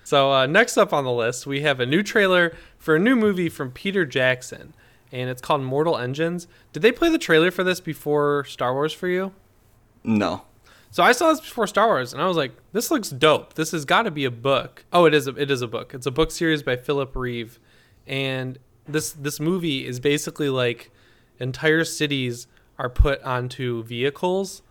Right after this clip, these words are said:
Speaker 1: So, like,
Speaker 2: Mm-hmm.
Speaker 1: the trailer is pretty cool. It's well directed. It evokes Mad Max, obviously.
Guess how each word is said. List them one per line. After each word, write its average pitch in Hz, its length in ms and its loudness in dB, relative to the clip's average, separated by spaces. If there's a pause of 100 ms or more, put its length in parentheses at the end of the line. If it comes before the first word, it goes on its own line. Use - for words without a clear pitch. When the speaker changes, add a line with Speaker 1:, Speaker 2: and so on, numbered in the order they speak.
(460)
Speaker 1:
So, 143 200 -4
like, 123 240 2
Speaker 2:
Mm-hmm. 107 200 0 (120)
Speaker 1:
the 131 80 -10
trailer 180 400 0
is 151 100 -2
pretty 151 300 -6
cool. 139 180 -4
It's 131 140 -6
well 131 160 -2
directed. 123 440 -6
It 117 220 -6
evokes 123 400 -4
Mad 120 220 -6
Max, 113 320 -8
obviously. 113 600 -8